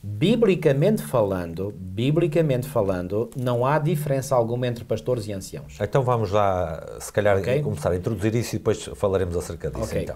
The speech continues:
Speaker 1: Então, mas eu só vou apresentar o assunto e depois nós falamos
Speaker 2: Sim.
Speaker 1: mais tarde. Biblicamente falando, não há diferença entre pastores e anciãos. Então, qual é a grande incoerência que a Igreja tem? A Igreja nunca permitiu, até ao momento, volto a enfatizar,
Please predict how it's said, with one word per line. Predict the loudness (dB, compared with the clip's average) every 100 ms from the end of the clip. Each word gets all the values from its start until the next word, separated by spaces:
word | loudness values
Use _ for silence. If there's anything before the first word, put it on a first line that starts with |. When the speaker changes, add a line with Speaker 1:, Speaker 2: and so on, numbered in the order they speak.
| -4
Speaker 1:
Então, | 2 2
mas | 4 2
eu |
só | 4 4
vou | 6 6
apresentar | 6 2 0 2 2
o | 2
assunto | 0 -2 -2
e |
depois | -2 -2
nós | -4
falamos | 0 0 0
Speaker 2:
Sim. | -2
Speaker 1:
mais | -6 -6
tarde. | -12 -12 -14 -14 -20 -10
Biblicamente | 2 4 4 4 2 0
falando, | 2 4 6
não | 6
há | 4
diferença | 4 0 -2 -2 -4
entre | -4
pastores | -2 2 2 0
e |
anciãos. | -6 -8 -10 -12 -14 -16 0
Então, | 0 2 -2 -2 0
qual | 4 6
é |
a | 6
grande | 6 6
incoerência | 4 2 2 2 -2 -4
que | -2
a | -2
Igreja | 0 -2 -4
tem? | -6 -8 -12 -20 -14 2
A |
Igreja | 4 4 2 2
nunca | 0 2 2
permitiu, | 2 2 0 0
até | 4 4
ao |
momento, | 2 0 -2 -2
volto | -4 -4
a |
enfatizar, | -4 -4 -4 0 0 0